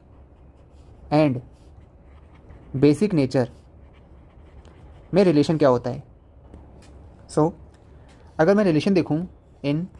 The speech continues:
anation एंथैल्पी and basic nature में, तो नीचे जाते हुए anation एंथैल्पी क्या होता है, कम होता है, और basic nature क्या होता है, बढ़ता है। तो अगर relation निकालूँ मैं, तो relation कैसे बैठेगा, relation will be inverse, ठीक है। तो anation एंथैल्पी,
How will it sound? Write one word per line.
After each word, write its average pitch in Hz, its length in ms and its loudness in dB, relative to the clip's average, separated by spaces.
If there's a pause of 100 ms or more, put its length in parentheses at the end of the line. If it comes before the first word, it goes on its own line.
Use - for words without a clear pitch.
(380)
anation 151 260 0
एंथैल्पी 147 300 0
and 170 80 0
basic 139 240 -2
nature 127 220 -4
में, 117 160 -8 (1000)
तो 170 80 2
नीचे 147 200 2
जाते 185 240 2
हुए 185 100 2
anation 156 220 -2
एंथैल्पी 147 280 -4
क्या 165 120 0
होता 147 160 -2
है, 202 140 -8 (420)
कम 151 100 2
होता 160 200 0
है, 196 120 -4 (920)
और 151 100 0
basic 139 240 0
nature 170 180 0
क्या 165 100 2
होता 156 140 0
है, 165 40 0
बढ़ता 127 240 -2
है। 117 120 -12 (240)
तो 147 80 -4
अगर 147 220 -2
relation 135 280 -2
निकालूँ 139 280 0
मैं, 165 100 -4
तो 175 80 -4
relation 139 240 -2
कैसे 151 220 -2
बैठेगा, 151 320 -4 (560)
relation 135 280 0
will 143 120 0
be 202 100 0 (140)
inverse, 127 340 -6 (360)
ठीक 151 120 -6
है। 185 100 -6 (640)
तो 139 80 -2
anation 131 240 -2
एंथैल्पी, 151 440 -2